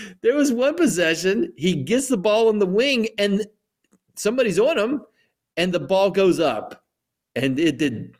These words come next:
it did not go into the basket. So I'm, I don't guess I'm against the attitude of, like, "I'm gonna come in and I'm gonna get shots up." I'm good with that, <laughs> but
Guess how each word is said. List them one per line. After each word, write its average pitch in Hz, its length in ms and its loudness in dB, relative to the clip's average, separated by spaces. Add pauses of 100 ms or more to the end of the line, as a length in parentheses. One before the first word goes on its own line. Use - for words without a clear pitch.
(160)
it 123 140 0
did 113 140 0
not 113 320 -2
go 107 140 0
into 98 240 -2
the 90 100 -4
basket. 87 540 -6 (560)
So 131 720 -2 (320)
I'm, 180 240 -4
I 170 80 -2
don't 185 200 0
guess 202 280 0
I'm 160 180 0
against 123 640 -2
the 147 240 -2
attitude 190 640 0
of, 151 100 0
like, 120 420 -2
"I'm 151 220 -2
gonna 156 200 0
come 147 260 -2
in 160 340 2
and 120 240 -2
I'm 135 200 0
gonna 139 220 0
get 139 440 -2 (180)
shots 151 500 -2
up." 165 460 -2 (680)
I'm 123 280 -2
good 214 220 2
with 180 260 -2
that, 113 480 -4 (320)
<laughs> - 360 -18
but - 260 -4